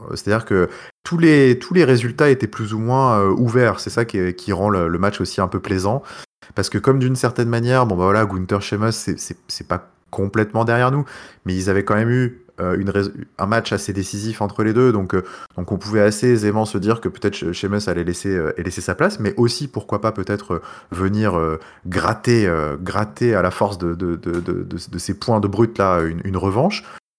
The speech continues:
Solo Sikoa, évidemment, pouvait se positionner, euh, en tant que challenger potentiel, puisque c'est le seul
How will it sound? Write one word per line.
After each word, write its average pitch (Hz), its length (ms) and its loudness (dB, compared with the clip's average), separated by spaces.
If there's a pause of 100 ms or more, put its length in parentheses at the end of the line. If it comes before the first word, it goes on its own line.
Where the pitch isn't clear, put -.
(100)
Solo 113 220 2
Sikoa, 110 460 0
évidemment, 98 400 2
pouvait 87 200 -4
se - 80 -10
positionner, 85 600 -4
euh, 78 180 -4 (380)
en 87 80 -6
tant 92 120 -2
que 90 140 -4
challenger 87 360 0
potentiel, 92 420 0
puisque - 180 -10
c'est 82 140 -6
le 85 80 0
seul 107 360 2